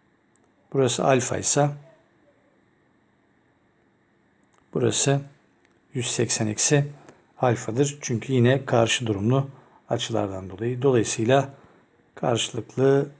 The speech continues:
açılarımız birbirine eşit olur. Ve ardışık iki açının ölçüleri toplamı yüz seksen derecedir.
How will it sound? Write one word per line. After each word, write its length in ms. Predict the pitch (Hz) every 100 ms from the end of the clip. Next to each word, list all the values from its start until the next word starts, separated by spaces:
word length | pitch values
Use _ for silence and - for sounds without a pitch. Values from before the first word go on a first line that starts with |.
| _ _ -
açılarımız 840 | 117 - 104 98 104 135 123 - - - - _ _
birbirine 540 | 127 117 104 127 135 143 - _ _ -
eşit 480 | 113 - 135 135 - _ _ _
olur. 320 | - 104 - - _ _ _ _ _ _ _ _ _ _ _ _ _ _ _ _ _ _ _ _ _ _ _ - _ _ - _ _ _ _ _
Ve 220 | 147 143
ardışık 500 | - 147 127 123 -
iki 200 | - -
açının 300 | 117 - 117
ölçüleri 380 | 123 123 107 98
toplamı 540 | 123 120 117 135 147 147 - -
yüz 180 | 127 -
seksen 460 | 120 104 - 98
derecedir. 500 | 95 95 92 - -